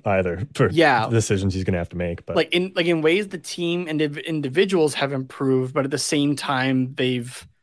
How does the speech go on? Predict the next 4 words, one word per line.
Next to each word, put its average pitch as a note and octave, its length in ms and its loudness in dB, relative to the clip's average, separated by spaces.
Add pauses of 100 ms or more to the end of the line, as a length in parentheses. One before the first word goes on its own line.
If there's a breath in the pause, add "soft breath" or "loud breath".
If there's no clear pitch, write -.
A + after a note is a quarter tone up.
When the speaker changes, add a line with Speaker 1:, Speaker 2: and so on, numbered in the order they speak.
(1120)
Speaker 2:
not C3 800 0 (840)
as A#2+ 180 -4
well. A#2 520 2
And A#2+ 440 -2